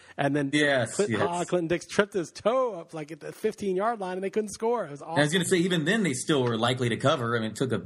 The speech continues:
Speaker 2: it took a pick.
Speaker 1: Ah, it was crazy. Um,
Speaker 2: Oh, so it sounds like you, you know, we disagree on the, the Niner game, the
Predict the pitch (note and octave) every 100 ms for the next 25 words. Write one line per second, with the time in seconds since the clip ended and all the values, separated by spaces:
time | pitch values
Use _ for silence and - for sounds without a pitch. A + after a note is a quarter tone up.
0 | G#2 G2+ C#3+ A2+ - C#3 A#2+ - E3 B2+
1 | - B2+ A#2+ - A#2+ A2 G2 - _ -
2 | - - - C#3 C3 B2 A#2 A#2+ D#3 F#3+
3 | E3+ G3 F3 C3+ G3+ F#3+ D3 B2+ F3+ F3+
4 | E3+ C3 A#2+ A#2+ C#3+ C3+ A#2 D3 D3 B2
5 | A2+ A2+ A#2 A2 B2 C3+ B2+ C3 C3 A#2+
6 | A2+ G#2 G#2